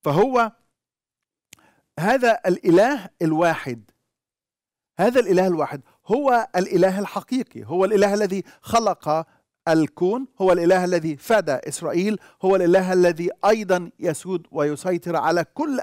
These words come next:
أحداث ومجريات التاريخ. يجي هنا، "أخبروا، قدموا وليتشاوروا معًا، من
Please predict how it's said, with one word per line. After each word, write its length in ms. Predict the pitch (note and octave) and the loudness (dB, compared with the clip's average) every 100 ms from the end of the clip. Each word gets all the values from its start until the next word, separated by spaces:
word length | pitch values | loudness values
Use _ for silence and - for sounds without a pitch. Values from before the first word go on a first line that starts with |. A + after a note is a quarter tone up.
| - | -8
أحداث 440 | - F3+ F#3 F#3 - - _ | -10 -2 -2 -2 -12 -20 _
ومجريات 720 | E3 E3+ D3 C#3+ C#3+ D3+ - | -8 -6 -4 -2 0 -2 -6
التاريخ. 600 | D3+ - C#3+ D3+ C3 - _ _ _ _ _ _ _ _ _ _ | -20 -10 -8 -6 -8 -12 _ _ _ _ _ _ _ _ _ _
يجي 220 | G3+ A#3 | -4 -2
هنا، 300 | G#3+ G3+ D3 - _ _ _ _ _ _ _ _ _ _ - | 0 0 -2 -6 _ _ _ _ _ _ _ _ _ _ -8
"أخبروا، 480 | E3+ F3+ C4+ A#3 G#3 | -6 -4 -2 0 -2
قدموا 600 | - F3 D#3+ A#3 A3 F#3 | -2 -4 -4 -6 -4 -2
وليتشاوروا 760 | E3 D#3+ F3+ - A#3 G#3+ F3+ | -2 -2 -4 -4 -2 -2 -2
معًا، 260 | E3+ G#3 G3+ | -4 -2 -4
من 300 | F3 F3+ | -4 -6